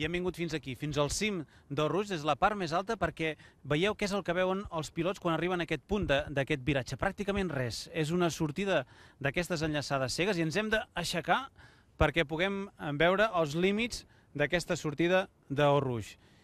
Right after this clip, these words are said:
I si fem un, una volta, veiem la magnitud d'Eau Rouge, un traçat d'alta velocitat. Aquí els pneumàtics pateixen molt.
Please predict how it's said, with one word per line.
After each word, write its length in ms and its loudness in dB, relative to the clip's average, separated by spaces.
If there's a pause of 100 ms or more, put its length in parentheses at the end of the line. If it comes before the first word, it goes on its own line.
(300)
I 100 0
si 160 -4
fem 220 2
un, 160 2 (880)
una 160 0
volta, 320 4
veiem 320 2
la 160 2
magnitud 460 2 (180)
d'Eau 320 2
Rouge, 400 -4
un 80 -4
traçat 320 -2
d'alta 320 6
velocitat. 380 0
Aquí 120 -2
els 140 0
pneumàtics 480 0
pateixen 400 0
molt. 320 -2